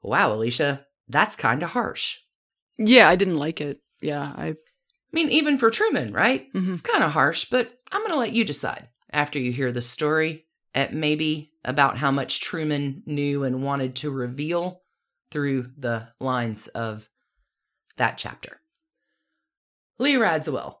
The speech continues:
Speaker 1: all told, three husbands, three divorces, countless lovers, and a never-ending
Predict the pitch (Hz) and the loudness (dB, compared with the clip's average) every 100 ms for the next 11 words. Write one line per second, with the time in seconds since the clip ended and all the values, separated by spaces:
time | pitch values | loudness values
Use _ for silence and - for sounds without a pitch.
0 | - 160 170 170 165 117 98 185 208 208 | -4 2 2 4 2 0 -2 -2 2 2
1 | 185 151 123 104 80 - - 180 190 165 | 4 2 0 -6 -8 -10 -6 -2 0 -2
2 | 165 180 - 190 180 - - - 226 202 | 0 0 2 2 2 -4 -6 0 2 2
3 | 147 147 - 139 139 139 127 - 156 143 | 0 -4 -2 -2 0 0 0 -2 -4 -2
4 | 139 151 160 165 175 165 151 135 113 | 0 0 0 0 -2 -2 -4 -2 -2